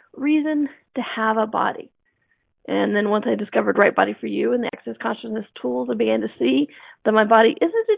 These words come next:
trial, but a gift, and that my body is capable of so much more than what I'd been told previously. So why do we have a body? Let's, let's talk about that, shall we? And it was really interesting 'cause when I was preparing for the show,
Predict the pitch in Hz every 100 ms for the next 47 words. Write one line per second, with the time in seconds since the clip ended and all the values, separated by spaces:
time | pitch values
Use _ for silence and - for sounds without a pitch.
0 | - 403 427 440 440 440 - _ - 294
1 | 294 320 320 - - - - - _ _
2 | _ _ _ _ _ _ _ 262 226 220
3 | 220 214 226 233 247 233 220 208 202 202
4 | 196 - 202 185 - 196 160 175 - _
5 | _ - 196 190 185 185 - 202 214 -
6 | - - - - - - - - _ _
7 | - 180 214 247 226 240 233 254 277 294
8 | 302 _ _ _ _ - - - - _
9 | _ - 381 - - 240 240 196 185 -
10 | 151 - - 226 214 277 277 _ _ _
11 | _ _ _ _ - - - - - -
12 | 285 311 302 508 427 269 294 269 226 226
13 | 247 277 320 381 359 269 247 233 233 240
14 | 240 233 - - - - -